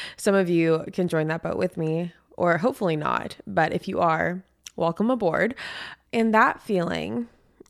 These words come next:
is the challenges and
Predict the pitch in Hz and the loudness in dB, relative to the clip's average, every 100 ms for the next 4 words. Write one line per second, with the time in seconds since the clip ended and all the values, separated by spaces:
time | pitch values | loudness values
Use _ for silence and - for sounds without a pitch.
0 | - - 185 156 104 202 208 - - - | -20 -4 0 0 -2 -6 -6 -12 -16 -20
1 | - - _ _ - - 190 214 196 - | -20 -20 _ _ -20 -16 -4 -2 -2 0
2 | 214 220 226 226 226 226 220 208 - - | 4 4 4 4 4 6 4 0 -6 -4
3 | - 202 185 175 170 165 165 160 | 2 6 6 6 2 2 -2 -6